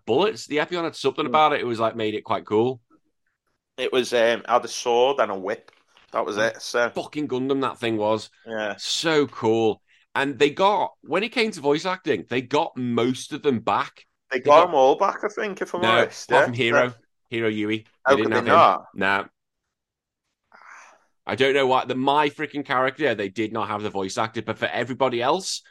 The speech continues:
Speaker 1: they got them. And I suppose this is one of them, you've got to be a fan of the series. Otherwise, all this, "Ah, ooh, ah," battle cries is not gonna mean
Speaker 2: Yeah.
Speaker 1: anything to you.
Speaker 2: That, that's anime for you, though. There, there's all sorts of battle
Speaker 1: <laughs>
Speaker 2: cries going on, isn't there? Do you know what I mean? You only have to think about what we grew up with. And,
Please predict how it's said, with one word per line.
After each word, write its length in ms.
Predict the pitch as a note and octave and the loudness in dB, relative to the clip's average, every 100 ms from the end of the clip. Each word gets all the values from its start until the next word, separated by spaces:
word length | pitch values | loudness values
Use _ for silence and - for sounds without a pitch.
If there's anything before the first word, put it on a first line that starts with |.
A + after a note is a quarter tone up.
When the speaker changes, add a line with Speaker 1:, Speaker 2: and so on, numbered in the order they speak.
| _ _ _ _ | _ _ _ _
Speaker 1:
they 140 | A2+ A2+ | -6 -2
got 280 | A2+ G#2+ B2 | -2 -2 -6
them. 140 | B2+ - | -6 -6
And 160 | C3+ - | -8 -8
I 140 | E3+ C3+ | -10 -8
suppose 400 | - D3+ C#3+ - - | 0 2 2 0 -12
this 260 | A2+ B2+ C3 | -10 -10 -4
is 80 | D3 | 0
one 120 | C3+ | 2
of 40 | A#2+ | 2
them, 100 | B2+ | 0
you've 260 | B2 A2+ - | -2 -6 -2
got 280 | A2+ A2+ | -4 -4
to 100 | - | -6
be 160 | C#3+ D3 | 0 0
a 60 | C3+ | 0
fan 360 | - G#2+ A2+ | 0 0 2
of 120 | B2+ B2+ | -2 -4
the 80 | |
series. 580 | A2+ A2+ G#2 A2 B2 A#2+ F2+ | -6 -2 0 0 -2 -6 -6
Otherwise, 540 | A2 B2 C3 C3 B2+ | -6 -2 0 0 0
all 220 | A#2 B2 | -2 -2
this, 260 | A#2+ A2+ - - - - | 0 -2 -4 -16 -20 -2
"Ah, 480 | C4+ C#4 B3+ A#3 G3 G3+ | 2 4 6 4 6 8
ooh, 280 | G#3 E3 G3 | 8 8 4
ah," 100 | G#3+ G#3+ _ - | 2 -8 _ -10
battle 300 | - A#2+ B2+ | -8 -6 -10
cries 420 | B2 C#3 C3 B2+ A2+ | -6 0 0 0 -4
is 140 | A2 | -6
not 260 | A#2+ A#2 - | -4 -4 0
gonna 160 | C#3 | 0
mean 200 | C#3+ C#3 | 2 2
Speaker 2:
Yeah. 80 | A2+ | 4
Speaker 1:
anything 340 | G#2 A#2 C3+ | 2 0 -2
to 140 | B2 A2 | -2 -2
you. 400 | A2+ B2 C3+ C3+ _ _ _ _ _ _ _ _ _ C#3 | 0 -2 -4 -6 _ _ _ _ _ _ _ _ _ -2
Speaker 2:
That, 220 | D3 - | -2 2
that's 220 | D#3 - | 0 4
anime 400 | A#2+ C3 D3 D#3+ | 2 4 0 -2
for 240 | - D3+ | 0 0
you, 80 | D#3 | 2
though. 260 | D3 D3+ C3+ | 2 0 0
There, 180 | B2 A#2+ | -4 -4
there's 240 | - A#2 | -8 -4
all 200 | A2+ C3 | 2 2
sorts 300 | C3+ C#3+ C#3+ | 4 2 2
of 100 | - | 0
battle 220 | - - D3+ | -2 -2 -2
Speaker 1:
<laughs> 280 | C3 B2+ | 0 0
Speaker 2:
cries 100 | C3+ | 0
going 260 | - C3+ C#3 | 0 -2 0
on, 180 | C3+ C3 | -2 -2
isn't 140 | C#3+ A2+ | -4 -6
there? 140 | C3+ | -6
Do 100 | C3+ | -4
you 40 | |
know 120 | C#3 C3+ | -2 0
what 80 | |
I 120 | B2+ C3 | -2 -4
mean? 180 | C3+ | -6
You 80 | A#2+ | -6
only 80 | B2+ | -4
have 140 | C#3 - | -4 -4
to 100 | B2+ | -6
think 220 | B2+ A#2+ | -6 -2
about 160 | A2+ | -2
what 160 | G2+ G#2 | -2 -4
we 120 | G#2 | -6
grew 220 | A2+ C3+ | 0 0
up 160 | C#3 - | 0 -2
with. 220 | C3+ G2+ | -4 -2
And, 180 | A2 | -4